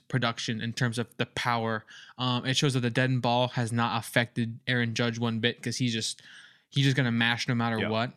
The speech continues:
Speaker 1: Uh, and so right now his offense is, is through the roof. He was one of the top, like, five O P S guys in the league, and then just today he's hit two home runs, so it's gonna go up by a ton.
Speaker 2: Yeah.
Speaker 1: Um, so give me your thoughts on Judge. You know, he's really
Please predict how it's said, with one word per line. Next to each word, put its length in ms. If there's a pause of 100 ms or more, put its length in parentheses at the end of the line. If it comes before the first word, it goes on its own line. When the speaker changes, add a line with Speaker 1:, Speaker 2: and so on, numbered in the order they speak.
(140)
Speaker 1:
Uh, 400 (100)
and 120
so 100
right 160
now 120
his 220
offense 540
is, 300
is 240 (100)
through 160
the 100
roof. 360 (360)
He 160
was 280
one 160
of 80
the 80
top, 260
like, 160
five 320
O 100
P 220
S 140
guys 340
in 80
the 80
league, 340
and 140
then 80
just 180
today 420 (220)
he's 260
hit 360 (260)
two 160
home 220
runs, 160
so 60
it's 100
gonna 140
go 160
up 260 (100)
by 120
a 100
ton. 460
Speaker 2:
Yeah. 160 (240)
Speaker 1:
Um, 180
so 140
give 120
me 60
your 80
thoughts 300
on 180
Judge. 500
You 120
know, 80
he's 180
really 400